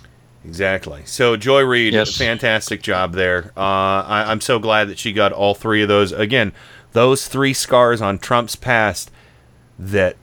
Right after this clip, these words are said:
Speaker 1: all of his supporters don't seem to notice. And until he, uh, uh, again, if he made an effort to apologize for one of those things,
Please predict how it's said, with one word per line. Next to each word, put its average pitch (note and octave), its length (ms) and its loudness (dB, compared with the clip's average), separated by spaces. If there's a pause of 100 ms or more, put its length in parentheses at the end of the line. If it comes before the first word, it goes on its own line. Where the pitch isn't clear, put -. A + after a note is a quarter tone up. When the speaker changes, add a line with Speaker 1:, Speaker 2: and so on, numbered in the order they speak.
Speaker 1:
all A#2 280 6
of C3+ 80 4
his D3 140 2
supporters G#2+ 840 2 (880)
don't E2+ 220 -4
seem A2+ 240 4
to A2+ 80 6
notice. E2+ 600 2 (1500)
And A2+ 280 0 (720)
until C3 420 2
he, C3 360 2 (280)
uh, A#2 160 0
uh, A#2+ 160 -4
again, B2 400 0 (540)
if A#2+ 180 -2
he E3 80 2
made D#3 220 4
an A#2+ 160 0
effort A#2+ 440 0
to B2+ 140 4
apologize A#2 720 4
for G2 500 0
one F#2+ 380 0
of C3 180 0
those D#3 280 4
things, F#3 540 0